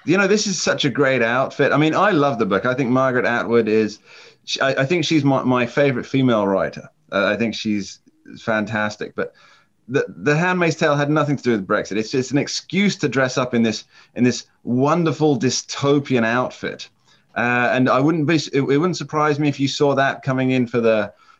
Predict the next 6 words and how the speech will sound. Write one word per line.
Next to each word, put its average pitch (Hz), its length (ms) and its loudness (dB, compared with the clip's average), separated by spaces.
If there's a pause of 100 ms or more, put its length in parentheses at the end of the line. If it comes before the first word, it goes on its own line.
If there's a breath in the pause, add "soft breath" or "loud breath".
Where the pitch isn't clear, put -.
for 113 100 -10
the 113 160 0
anti-gun 131 720 0
marches, 135 800 0
for 123 260 2
the, 110 360 0